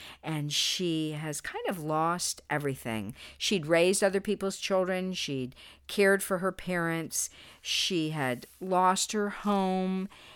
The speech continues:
and she goes into an antique, uh, store, and for some reason she sees this beautiful shepherd and shepherdess, and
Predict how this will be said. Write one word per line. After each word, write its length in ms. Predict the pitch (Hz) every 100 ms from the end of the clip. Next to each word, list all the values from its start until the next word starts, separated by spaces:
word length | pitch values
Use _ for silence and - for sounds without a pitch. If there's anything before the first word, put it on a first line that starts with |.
| - _ -
and 400 | 170 160 160 -
she 320 | - - 220
goes 420 | 175 202 208 247 240
into 300 | 220 208 220
an 100 | 208
antique, 800 | 202 202 - - 175 - - _ _ -
uh, 240 | 113 117
store, 680 | - - - 156 131 123 127 _ - - - -
and 160 | 156
for 100 | 156
some 380 | 147 - 202 202
reason 380 | 180 147 147 147
she 200 | - 160
sees 380 | - 175 151 151
this 180 | 135
beautiful 640 | - - 180 185 190 - 190
shepherd 600 | - 175 143 156 139 135 - - -
and 180 | 139 147
shepherdess, 840 | - 185 156 160 131 - - - - -
and 380 | 135 131 147 139